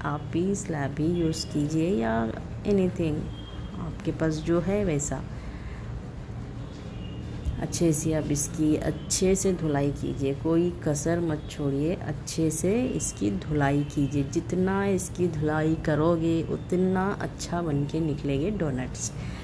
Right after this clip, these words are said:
अब इसमें at least वन या two tables, no, teaspoon unsalted butter या salted anything what you have ऐड करके अच्छे से इसको at least ten minutes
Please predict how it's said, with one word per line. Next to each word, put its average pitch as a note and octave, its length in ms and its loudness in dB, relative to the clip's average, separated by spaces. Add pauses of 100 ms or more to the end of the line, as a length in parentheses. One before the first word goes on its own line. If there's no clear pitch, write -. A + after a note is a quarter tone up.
(120)
अब G3+ 160 2
इसमें F3+ 380 2
at - 240 -2
least G3+ 300 2
वन E3 420 4
या D#3+ 160 2
two F#3+ 320 2
tables, D#3 680 0
no, D#3 340 2
teaspoon F3 680 2 (1000)
unsalted D#3+ 840 4
butter D#3+ 320 0
या C4 340 2
salted F3+ 640 0
anything D#3+ 560 2
what D3+ 220 2
you D#3 100 2
have D#3 220 0 (1080)
ऐड D#3 220 2
करके D#3 320 0
अच्छे - 500 0
से F#3 220 2
इसको E3+ 280 -2
at F#3 300 -2
least A3 420 2
ten E3+ 180 4
minutes F3+ 540 2